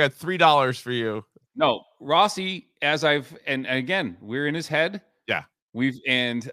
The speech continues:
Speaker 2: I told him what to do, and he's doing exactly what I told him to do, which is stay mad, ho.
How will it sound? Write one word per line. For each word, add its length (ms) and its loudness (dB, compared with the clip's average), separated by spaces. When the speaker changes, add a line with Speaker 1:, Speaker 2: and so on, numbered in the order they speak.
Speaker 2:
I 160 0
told 360 -2
him 180 -2
what 160 -2
to 80 -8
do, 340 -4
and 100 -4
he's 160 -6
doing 260 -4
exactly 440 -4
what 160 -4
I 40 -4
told 280 -4
him 100 -10
to 60 -10
do, 240 -6
which 200 -6
is 320 -8
stay 300 -2
mad, 240 0
ho. 240 -6